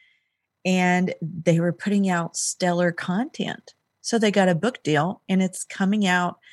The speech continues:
That just happened over the summer. So Jamie just started working with me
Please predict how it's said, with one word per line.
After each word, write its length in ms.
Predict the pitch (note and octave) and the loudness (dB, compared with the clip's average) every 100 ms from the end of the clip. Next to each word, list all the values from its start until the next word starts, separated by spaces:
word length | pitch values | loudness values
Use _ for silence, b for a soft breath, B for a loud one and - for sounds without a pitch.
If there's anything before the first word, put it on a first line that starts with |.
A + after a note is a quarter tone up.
| B B | B B
That 240 | F#3+ A#3 - | -6 -6 -8
just 260 | F#3 G3+ - | -4 -4 -4
happened 540 | - F#3 G3+ E3+ D#3+ - | -2 0 0 -2 -4 -2
over 340 | E3+ F3 D3+ | 0 0 -2
the 140 | C3+ | -4
summer. 580 | C3+ - D3+ D3 - G3 _ _ _ _ _ _ _ _ _ _ _ _ _ _ _ | -4 -2 -2 -2 -6 -8 _ _ _ _ _ _ _ _ _ _ _ _ _ _ _
So 240 | - G3+ E3+ | -4 0 0
Jamie 380 | D#3+ F#3+ A3 G3+ | 0 0 0 0
just 180 | E3+ | -2
started 260 | - F3 D#3+ | 0 0 0
working 380 | D3+ E3 F#3+ E3 | 0 -2 -2 -2
with 160 | D3 | -2
me 380 | E3+ D3+ D3+ C#3+ | -4 -4 -6 -8